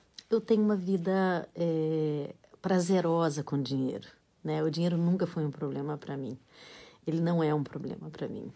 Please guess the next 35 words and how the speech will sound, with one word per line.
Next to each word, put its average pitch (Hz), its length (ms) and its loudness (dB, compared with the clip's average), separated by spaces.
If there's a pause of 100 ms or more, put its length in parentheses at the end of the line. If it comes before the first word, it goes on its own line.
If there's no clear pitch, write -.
(120)
Na 175 80 0
verdade, 190 460 2
eu - 20 -2
acho 175 100 -4
que - 80 -14
o 147 40 -8
dinheiro 180 240 -2
é - 20 -4
uma 175 80 -2
solução 151 420 -4
pra 151 180 -6 (460)
milhões 147 540 0
de 131 80 -6
coisas, - 480 -10
né? 156 180 -4 (800)
E, 156 560 0 (420)
então, 156 180 0
acho, 151 300 2
acho 135 160 -6
que - 60 -12
isso - 120 -6
é - 40 -16
tão 160 120 0
gostoso. 151 580 -2
Eu 139 40 -8
fico - 220 -12
vendo, 156 320 -2
assim, 143 400 -8 (560)
aquela 143 320 -4
neurose 143 680 0
em 131 80 -2
torno 151 340 -4
dele, 143 480 0
né? 143 320 -4
E, 131 300 -6